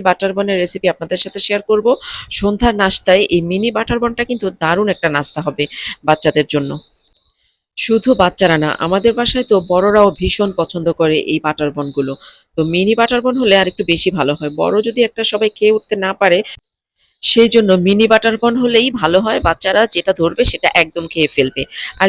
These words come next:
ভেঙে চুরে রেখে দিবে না। বাটার বনের সাথে কিন্তু বাটারটা কিভাবে তৈরি করে সেটাও আমি আজকে আপনাদের সাথে শেয়ার করব। তাহলে চলুন কথা না বাড়িয়ে পুরো রেসিপিটি দেখে নেই। এই মিনি বাটার বনগুলো বানানোর জন্য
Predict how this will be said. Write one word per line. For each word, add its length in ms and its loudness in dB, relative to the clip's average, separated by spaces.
ভেঙে 240 4
চুরে 240 4
রেখে 280 4
দিবে 160 2
না। 140 -4
বাটার 380 2
বনের 380 4
সাথে 240 2
কিন্তু 300 4
বাটারটা 500 0
কিভাবে 300 2
তৈরি 300 2
করে 240 6
সেটাও 420 4
আমি 140 -2
আজকে 260 2
আপনাদের 360 -4
সাথে 220 -2
শেয়ার 340 4
করব। 220 2
তাহলে 340 2
চলুন 300 6
কথা 220 2
না 140 2
বাড়িয়ে 300 2
পুরো 280 2
রেসিপিটি 480 -2
দেখে 340 0
নেই। 120 -2
এই 160 4
মিনি 260 0
বাটার 300 0
বনগুলো 360 0
বানানোর 460 0
জন্য 260 -2